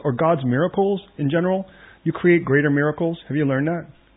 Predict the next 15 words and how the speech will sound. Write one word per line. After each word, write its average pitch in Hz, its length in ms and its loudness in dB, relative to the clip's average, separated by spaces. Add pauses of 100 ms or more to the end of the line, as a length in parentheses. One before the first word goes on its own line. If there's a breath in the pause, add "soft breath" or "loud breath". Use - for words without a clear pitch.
(920 soft breath)
So 196 80 2
here 240 80 4
was 247 160 0
the 190 100 2
idea. 139 380 0
Jesus 143 320 0
was 123 120 -6
crucified, 196 920 0
his 143 200 -2
arms 180 260 2 (140)
ripped 226 240 6
out 180 180 0
of 131 60 -6
their 135 140 -6 (100)
sockets, 123 400 -14